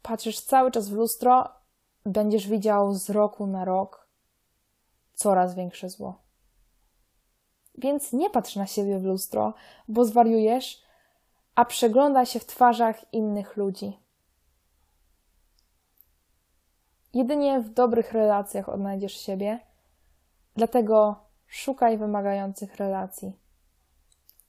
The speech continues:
Szukaj głębokich relacji, by to nie wyglądało tak, jak, mm, jak na przykład często dziewczyny właśnie wpadają w takie pułapki, że myślą, że chłopak je, je kocha, bo powie tak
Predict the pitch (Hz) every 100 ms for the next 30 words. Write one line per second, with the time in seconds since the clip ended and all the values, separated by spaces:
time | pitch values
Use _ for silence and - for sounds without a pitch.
0 | _ - 262 247 226 233 233 226 214 214
1 | 202 202 - 202 196 _ _ _ _ 233
2 | 254 262 254 254 254 254 240 233 254 240
3 | 240 226 226 - _ _ _ _ _ -
4 | 226 226 233 240 226 240 240 240 240 -
5 | 220 226 - 226 220 220 220 220 226 220
6 | - 226 233 - 233 233 - 294 302 -
7 | _ _ _ _ _ 208 240 240 240 240
8 | _ _ _ _ _ _ _ _ _ _
9 | _ _ 240 254 269 254 254 262 254 247
10 | - 254 - - 240 247 254 262 233 240
11 | 233 233 240 233 233 247 254 -